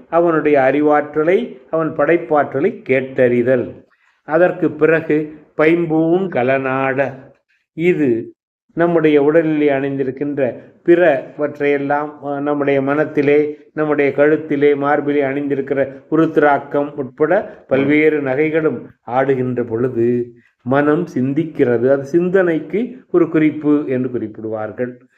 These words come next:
கோதை குழலாட, அது ஒரு நிட்டைக்கு என்று குறிப்பிடுவார்கள். வண்டின் குழாமாட,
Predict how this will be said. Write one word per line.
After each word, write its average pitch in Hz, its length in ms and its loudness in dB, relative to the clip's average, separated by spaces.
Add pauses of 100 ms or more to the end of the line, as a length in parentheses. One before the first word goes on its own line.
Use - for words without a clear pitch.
(320)
கோதை 156 360 4 (140)
குழலாட, 139 680 2 (1120)
அது 147 160 -2
ஒரு 143 140 4
நிட்டைக்கு 143 640 0 (100)
என்று 135 220 -2
குறிப்பிடுவார்கள். 113 840 -4 (420)
வண்டின் 175 640 0
குழாமாட, 143 800 2